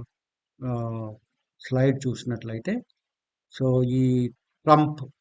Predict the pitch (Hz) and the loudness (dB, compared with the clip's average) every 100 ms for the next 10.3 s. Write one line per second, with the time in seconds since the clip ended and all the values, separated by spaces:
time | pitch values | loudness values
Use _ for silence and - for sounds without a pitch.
0 | - 135 135 131 127 120 113 104 120 113 | -2 0 2 4 4 2 -2 -4 -6 -4
1 | 127 113 117 113 113 107 101 104 113 110 | -6 -4 -4 -4 -6 -8 -10 -8 -6 -4
2 | 107 104 117 - 113 113 110 110 113 113 | -6 -8 -12 -12 -12 -10 -10 -8 -6 -4
3 | 110 110 117 113 110 107 110 110 110 104 | -4 -4 -2 -4 -6 -8 -8 -8 -10 -12
4 | 107 107 - - 104 107 101 117 117 120 | -12 -12 -14 -12 -10 -10 -10 -12 -12 -12
5 | 101 - 107 - _ _ _ _ - 147 | -16 -16 -16 -16 _ _ _ _ -6 -4
6 | 143 139 147 - 180 185 175 170 160 - | 0 0 0 0 2 4 4 4 -2 -6
7 | 135 131 131 _ _ _ _ _ 131 147 | -6 -6 -6 _ _ _ _ _ 4 4
8 | 156 151 - 143 131 131 123 131 123 117 | 4 0 2 0 0 -2 -4 -2 0 -2
9 | 113 117 107 107 208 143 120 120 110 95 | -4 -4 -6 -6 -4 -2 0 0 -2 -6
10 | 98 - 117 | -12 -16 -16